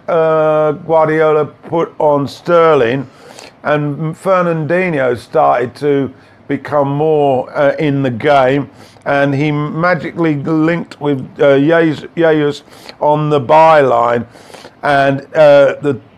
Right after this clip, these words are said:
the, the chip into the box saw Sterling on his own, and it was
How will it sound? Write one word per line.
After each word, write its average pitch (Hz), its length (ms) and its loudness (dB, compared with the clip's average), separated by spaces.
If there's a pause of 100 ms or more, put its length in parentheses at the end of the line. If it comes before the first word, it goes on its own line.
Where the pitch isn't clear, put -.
(160)
the, 139 200 -4 (240)
the 147 160 -6
chip 190 320 0
into 151 260 -4
the 139 140 -2
box 139 500 0 (320)
saw 143 480 0 (120)
Sterling 151 680 0 (240)
on 175 160 0
his 139 220 -2
own, 117 360 0 (540)
and 135 400 -2
it 143 180 -6
was 135 300 -4